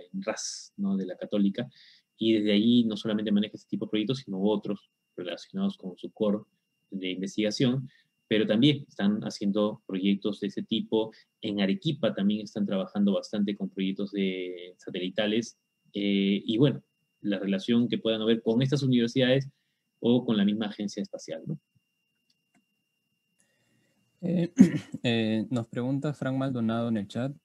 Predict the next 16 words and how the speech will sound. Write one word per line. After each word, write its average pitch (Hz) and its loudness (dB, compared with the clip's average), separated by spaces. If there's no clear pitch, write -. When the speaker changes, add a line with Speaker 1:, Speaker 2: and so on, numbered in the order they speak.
Speaker 2:
eh, 104 -4
después - -2
de 156 0
que 143 0
se 127 -4
detectó 110 -2
un 120 0
error 120 0
en 123 -2
el 104 -6
código 117 -4
del 113 -4
satélite 110 -4
que 107 -4
se 104 -8
diseñó, 101 -4